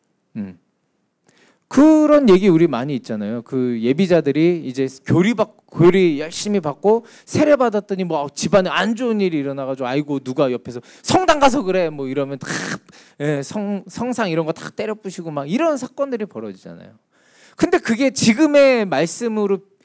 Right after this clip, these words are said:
비춰본다면 그게 그 사람은 은혜 대박으로 내린 거거든요. 아니, 얼마나 축복을 많이 받았으면 세례 받자마자 그 일이 벌어지냐고요.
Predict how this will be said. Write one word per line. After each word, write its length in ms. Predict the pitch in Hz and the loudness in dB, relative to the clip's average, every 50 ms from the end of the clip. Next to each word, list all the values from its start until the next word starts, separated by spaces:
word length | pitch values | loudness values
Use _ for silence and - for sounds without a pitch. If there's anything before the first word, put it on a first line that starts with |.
| _ _ _ _ - | _ _ _ _ -4
비춰본다면 680 | - 175 - - 220 208 190 196 185 190 190 202 214 | -4 -4 0 0 0 0 0 0 0 0 0 0 -2
그게 240 | 208 - 214 214 254 - - _ _ _ _ | -2 -2 0 0 0 -2 -4 _ _ _ _
그 120 | - 180 185 | -2 0 2
사람은 380 | 165 226 214 208 208 214 202 147 170 | 4 4 4 4 2 2 2 2 4
은혜 160 | 175 196 214 | 4 4 4
대박으로 540 | - - - 160 170 233 - - 294 269 208 | 2 4 4 4 6 6 6 6 4 0 0
내린 260 | 127 107 104 104 104 | -2 -6 -8 -10 -14
거거든요. 480 | 98 87 82 85 - - 92 90 90 95 _ _ _ _ _ _ _ _ _ _ - - | -16 -16 -16 -18 -20 -20 -20 _ _ _ _ _ _ _ _ _ _ _ _ _ -20 -18
아니, 600 | - - - - 143 151 156 143 131 120 117 113 110 | -14 -12 -10 -6 -6 -6 -6 -6 -8 -8 -10 -10 -10
얼마나 520 | 95 95 123 170 214 240 269 269 262 247 233 | -8 -4 -4 -4 -2 -2 -2 -2 -2 -4 -6
축복을 420 | - - _ - - 277 262 269 | -6 -10 _ -8 -6 -4 -4 -2
많이 180 | 240 214 196 185 | -2 0 -2 0
받았으면 380 | 165 160 151 151 147 - 165 160 | 0 0 -2 -2 -4 -6 -10 -4
세례 280 | - - 269 285 302 | 0 2 4 4 4
받자마자 600 | - - - - _ - 339 320 320 320 - 269 | 4 2 -2 -10 _ 2 2 4 6 6 6 6
그 180 | - - - 151 | 4 2 0 -2
일이 240 | 151 147 147 139 117 | 0 0 0 -2 -4
벌어지냐고요. 680 | - 98 95 98 92 - - - 82 82 _ _ _ | -6 -8 -12 -12 -12 -14 -18 -20 -20 -20 _ _ _